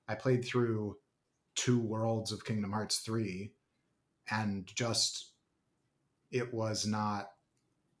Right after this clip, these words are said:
clicking, um, which is really sad because growing up, that was, like, literally one of my favorite game series. Um,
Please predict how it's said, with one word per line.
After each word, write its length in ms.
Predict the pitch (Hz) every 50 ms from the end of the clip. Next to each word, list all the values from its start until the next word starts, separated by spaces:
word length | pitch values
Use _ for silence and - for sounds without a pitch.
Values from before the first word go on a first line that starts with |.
| _ -
clicking, 560 | - - 113 113 - 101 87 85 87 87 - _ _ _ _ _ _ _ _ _ _ - -
um, 400 | 101 92 92 90 87 90 87 - _ _ -
which 140 | 123 123 -
is 120 | 156 143
really 120 | 175 165 135
sad 260 | - - 139 127 113
because 220 | 113 - 113 101 98 - - - 127 120 - 120 - 117
growing 260 | 104 120 120 120 113
up, 120 | 113 110 113
that 160 | 117 104 98
was, 260 | 104 98 87 - - _ - -
like, 180 | 98 90 - _ _ - - _ _ _ _ _ _ _ _ -
literally 420 | 110 107 110 104 104 98 95 95
one 120 | 92 92 92
of 60 | 87
my 100 | 82 87
favorite 320 | - 95 90 80 80 -
game 200 | - - 80 82
series. 460 | 82 - - - 151 165 170 - - - - - - - - _ _ _ _ -
Um, 420 | 92 90 85 80 - - 85 -